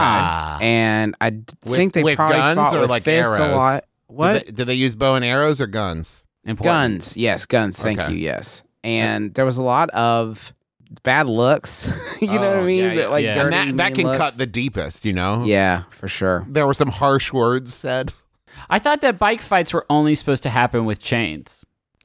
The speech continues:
Speaker 1: I guess I'm going off Road Rash, and that's not an accurate, I guess it's not a historical look at the sort of bike life,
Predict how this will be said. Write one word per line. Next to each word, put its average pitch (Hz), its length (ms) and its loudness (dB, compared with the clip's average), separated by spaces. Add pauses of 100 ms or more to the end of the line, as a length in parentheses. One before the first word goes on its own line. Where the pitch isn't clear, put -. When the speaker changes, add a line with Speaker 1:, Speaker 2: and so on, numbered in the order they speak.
Speaker 1:
I 165 120 2
guess 185 220 0
I'm 185 100 2
going 170 240 2
off 156 180 0
Road 139 220 4
Rash, 110 380 0
and 127 100 -2
that's 127 300 -2
not 123 260 0
an 107 240 -4
accurate, 113 500 -2
I 120 80 -2
guess 123 220 0
it's 117 140 -4
not 113 160 2
a - 20 0
historical 104 1300 2
look 117 420 0
at 98 140 -4
the 95 420 -2
sort 101 160 -4
of 90 120 -4
bike 98 260 0
life, 80 500 -2